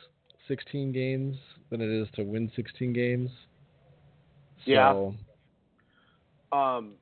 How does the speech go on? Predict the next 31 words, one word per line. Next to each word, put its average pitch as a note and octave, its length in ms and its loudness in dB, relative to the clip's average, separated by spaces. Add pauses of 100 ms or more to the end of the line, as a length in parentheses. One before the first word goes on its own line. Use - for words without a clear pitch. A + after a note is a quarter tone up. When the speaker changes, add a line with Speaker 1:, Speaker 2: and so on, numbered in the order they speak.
(140)
Speaker 2:
if B2 180 -8
you E3+ 180 -4
look D#3 220 0 (260)
at C3 200 -8 (1400)
going D3+ 280 -2
back C3+ 260 -4
to C#3 60 -6
last B2+ 280 -4 (100)
season, A2+ 420 -8 (440)
they C3 100 -4
held D3+ 220 0
the B2+ 80 2
Rams C3 400 0
to D3+ 180 -4
three C#3 180 -4
points, A#2+ 440 -4 (520)
they B2 80 0
held B2 220 0
the A2 60 -12 (180)
Steelers C#3 320 -4
to B2 180 -8
three, A#2 380 -4
and A2 100 -10
the A2+ 60 -8
Dolphins G#2+ 540 -8
to G2+ 120 -10 (120)
zero. G2 400 -4 (380)
So D3+ 80 2
in C#3+ 60 0
the C#3+ 80 -2
last C#3 280 -2